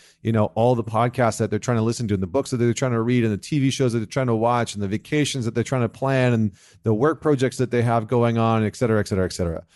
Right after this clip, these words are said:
And we are, you know, un-, unless you're Eckhart Tolle and you can sit around and be self-aware all day long, and that is your, that's the totality of your existence, that you basically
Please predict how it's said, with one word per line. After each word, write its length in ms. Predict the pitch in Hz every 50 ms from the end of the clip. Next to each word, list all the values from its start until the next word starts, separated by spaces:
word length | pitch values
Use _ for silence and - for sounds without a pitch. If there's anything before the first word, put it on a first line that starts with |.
| - - - - _ _ _ _
And 420 | 127 131 131 127 131 131 127 - - _ _ _ _ _ 117 104 - _ -
we 500 | 117 113 143 156 160 160 156 151 - - _ _
are, 500 | 120 120 123 120 120 117 117 113 - - _ _ _
you 80 | - 120
know, 120 | 120 113 110
un-, 140 | 110 117 - -
unless 320 | 123 127 131 135 - -
you're 160 | 127 123 120 -
Eckhart 320 | 117 123 - 131 117 107 -
Tolle 280 | - - 131 123 110
and 240 | 98 92 95 101 101
you 40 | 98
can 140 | - 104 92
sit 180 | - 123 110
around 460 | 104 101 101 101 98 98 98 101 92 - -
and 180 | 101 101 101
be 400 | 85 107 107 107 104 104 101 95
self-aware 920 | - - - - 123 113 107 - 110 101 95 107 107 107 101 95 95 - -
all 180 | 110 107 110 104
day 140 | 101 95
long, 500 | 95 95 107 113 104 90 85 90 104 110 -
and 180 | - 101 101 101
that 220 | 104 104 104 -
is 220 | 104 104 98 85 98
your, 340 | 101 98 92 92 92 87 - _ - - _ _
that's 200 | - 123 113 -
the 80 | - 113
totality 600 | - - 110 104 - 135 127 123 117 110 107 104
of 60 | 98
your 160 | 98 98 95
existence, 640 | 92 90 87 110 139 139 - - 101 92 92 95 -
that 220 | - 104 98 95 92
you 280 | 95 101 101 101 98
basically 840 | 85 - 110 107 113 110 - 113 104 101 101 101 98 95 95 92